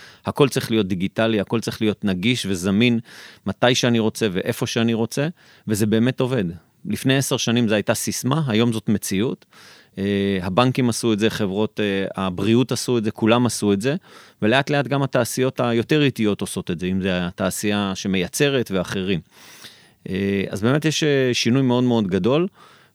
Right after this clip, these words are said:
והשינוי הזה הוא טוב לכולם. הוא טוב לעסקים שהופכים להיות יעילים יותר, הוא טוב לצרכנים שמקבלים זמינות גבוהה יותר ונוחות גבוהה יותר,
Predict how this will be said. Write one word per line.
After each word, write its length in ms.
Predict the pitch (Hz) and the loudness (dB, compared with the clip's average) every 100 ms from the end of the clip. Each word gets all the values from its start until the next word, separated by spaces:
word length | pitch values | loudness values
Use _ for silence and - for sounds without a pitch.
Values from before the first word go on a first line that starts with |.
| 95 | -6
והשינוי 340 | 104 123 151 | -2 0 2
הזה 120 | 170 | 4
הוא 80 | 165 | 2
טוב 200 | 175 160 | 4 2
לכולם. 420 | 165 156 156 110 87 _ | 2 2 2 2 -2 _
הוא 160 | - | -6
טוב 180 | - 123 | -2 0
לעסקים 500 | 123 113 - - 117 | 2 0 -2 -2 -2
שהופכים 360 | 110 98 123 110 | 0 0 2 2
להיות 220 | 110 - | 2 2
יעילים 340 | 95 95 147 | 0 2 0
יותר, 200 | 143 139 | -2 0
הוא 120 | 117 | -2
טוב 180 | 92 117 | 0 -2
לצרכנים 580 | 117 - 95 - 104 113 | -2 -2 -2 0 0 0
שמקבלים 480 | 107 98 101 104 110 | 0 -4 -2 0 0
זמינות 420 | 95 98 110 135 | 2 2 2 0
גבוהה 280 | 127 127 123 | 0 2 2
יותר 280 | 117 117 92 | 0 0 0
ונוחות 440 | 92 90 - 143 | 0 0 0 -2
גבוהה 280 | 127 113 123 | 0 2 4
יותר, 340 | 127 123 147 | 2 0 -2